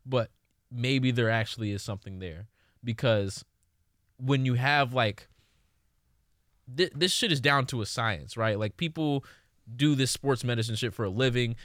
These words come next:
They know down to, like, damn near the day, you're gonna be good by here. If we do this, X, Y, and Z,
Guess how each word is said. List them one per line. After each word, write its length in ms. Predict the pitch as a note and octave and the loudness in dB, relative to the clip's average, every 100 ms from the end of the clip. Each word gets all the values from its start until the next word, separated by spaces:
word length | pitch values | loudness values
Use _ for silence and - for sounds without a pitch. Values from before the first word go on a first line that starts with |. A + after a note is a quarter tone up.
| - | -4
They 100 | D#3 | -2
know 360 | D#3 E3+ E3 C#3+ | 4 4 4 2
down 300 | C#3 D3 C3+ | 0 0 0
to, 100 | C#3 | 0
like, 240 | B2 G2 | -2 -2
damn 200 | A#2+ C#3 | -2 0
near 140 | C3+ B2+ | 2 0
the 80 | |
day, 300 | G2+ A#2 B2 | 0 0 0
you're 180 | F#2 A#2+ | 0 -2
gonna 160 | C#3+ B2+ | 0 0
be 140 | A#2+ | -2
good 260 | A2 A#2 A2 | -2 -2 -2
by 180 | G#2 G#2 | -4 -6
here. 440 | - G#3 F#3 F3 | -2 2 2 2
If 180 | C3+ A#2 | 0 -2
we 120 | B2+ | -2
do 140 | A#2+ A2 | -2 0
this, 340 | C#3 D3+ - | 0 0 -2
X, 220 | C#3 C3+ B2+ | -2 -4 -2
Y, 180 | B2+ | 0
and 160 | B2 A2+ | 0 0
Z, 300 | B2 B2 | 0 0